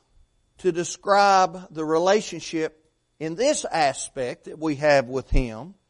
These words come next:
as the potter and the clay.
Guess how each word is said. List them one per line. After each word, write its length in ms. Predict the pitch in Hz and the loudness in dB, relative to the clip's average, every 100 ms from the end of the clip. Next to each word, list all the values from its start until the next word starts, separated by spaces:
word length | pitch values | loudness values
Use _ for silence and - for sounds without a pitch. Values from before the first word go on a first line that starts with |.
| _ _ _ _ _ - | _ _ _ _ _ -4
as 240 | 156 131 | -4 -4
the 100 | 143 | -12
potter 640 | - 165 170 170 180 170 _ _ _ _ 135 | -6 2 6 4 2 -8 _ _ _ _ -6
and 180 | 147 | -6
the 80 | 139 | -6
clay. 540 | - 143 131 110 110 | -6 0 2 0 -6